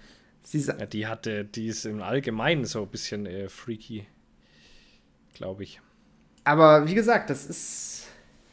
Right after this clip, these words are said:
Speaker 1: war eine coole Aktion und ich überleg mir das echt,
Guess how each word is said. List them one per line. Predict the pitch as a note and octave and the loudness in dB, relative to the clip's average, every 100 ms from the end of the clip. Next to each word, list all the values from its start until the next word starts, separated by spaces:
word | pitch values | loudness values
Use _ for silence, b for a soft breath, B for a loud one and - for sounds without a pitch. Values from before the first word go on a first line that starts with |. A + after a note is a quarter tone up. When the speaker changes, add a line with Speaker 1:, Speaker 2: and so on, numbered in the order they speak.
| - | -6
Speaker 1:
war | - | 2
eine | F#3+ A3 | 4 2
coole | A#3 A3+ | 2 2
Aktion | F#3 - - G#3 B3 | 2 -2 2 4 4
und | A3 | 2
ich | F#3 - | -2 -2
überleg | F3+ F3+ G3+ | 0 0 0
mir | G#3 | 0
das | G3 - | -2 -2
echt, | G3+ - | -4 -4